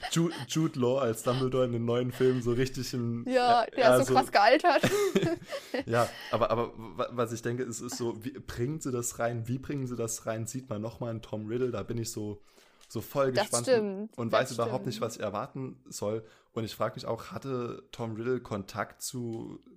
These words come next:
Speaker 1: zu, ähm, Grindelwald oder hat er den nachher nur so als, als Inspiration vielleicht ein Stück weit gesehen?
Speaker 2: Ja, das ist nicht so ganz
Speaker 1: Was
Speaker 2: klar,
Speaker 1: denkst
Speaker 2: ne?
Speaker 1: du da?
Speaker 2: Weil, hm.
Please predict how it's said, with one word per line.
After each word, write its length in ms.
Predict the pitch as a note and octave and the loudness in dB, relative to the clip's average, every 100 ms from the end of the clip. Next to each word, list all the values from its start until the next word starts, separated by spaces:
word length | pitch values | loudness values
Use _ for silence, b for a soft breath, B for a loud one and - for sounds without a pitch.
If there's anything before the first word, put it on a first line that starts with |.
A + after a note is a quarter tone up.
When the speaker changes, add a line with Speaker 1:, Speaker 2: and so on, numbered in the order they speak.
| _ | _
Speaker 1:
zu, 420 | - - A2+ G#2+ - | -14 -10 -8 -6 -6
ähm, 340 | G2+ G2 - | -6 -6 -12
Grindelwald 680 | - - A2+ C#3 C3+ C3 B2+ | -10 -8 -6 -6 -4 -4 -4
oder 160 | - F#2 | -8 -10
hat 120 | G#2+ | -6
er 120 | G#2+ | -6
den 200 | G2+ G#2+ | -6 -8
nachher 300 | G#2 G2 A2+ | -8 -8 -8
nur 200 | A2 A2 | -6 -8
so 180 | G#2 G#2+ | -8 -8
als, 400 | G2 G2 F#2+ - _ _ _ _ | -6 -8 -12 -16 _ _ _ _
als 180 | - - | -20 -14
Inspiration 840 | A2+ A2 A2 G2 F#2+ - G#2 B2+ D3 | -14 -10 -8 -6 -6 -6 -4 -4 -4
vielleicht 440 | C#3+ B2 A#2+ A#2+ | -4 -2 -4 -6
ein 60 | B2 | -12
Stück 360 | - C#3 C3 | -10 -12 -6
weit 240 | A#2+ A#2 A#2 | -6 -6 -6
gesehen? 480 | A#2 A2 A#2 A#2 A#2 | -10 -6 -8 -8 -14
Speaker 2:
Ja, 320 | - A#3 B3 A#3 | -8 -4 -2 -2
das 240 | B3 - | -4 -6
ist 200 | - - | -8 -6
nicht 180 | C4 C#4+ | -6 -4
so 80 | C#4 | -4
ganz 200 | C4 A2 | -4 -4
Speaker 1:
Was 80 | |
Speaker 2:
klar, 140 | A#2 G#3 | -2 -2
Speaker 1:
denkst 200 | B2 A3 | -2 -4
Speaker 2:
ne? 40 | |
Speaker 1:
du 40 | A#3 | 0
da? 60 | A3 | 0
Speaker 2:
Weil, 280 | - A2+ G#2+ A3 - - - - _ _ _ _ _ _ _ _ _ _ | 0 -2 -6 -12 -16 -20 -20 -20 _ _ _ _ _ _ _ _ _ _
hm. 280 | A#3+ G#3 F#3 | -6 -6 -8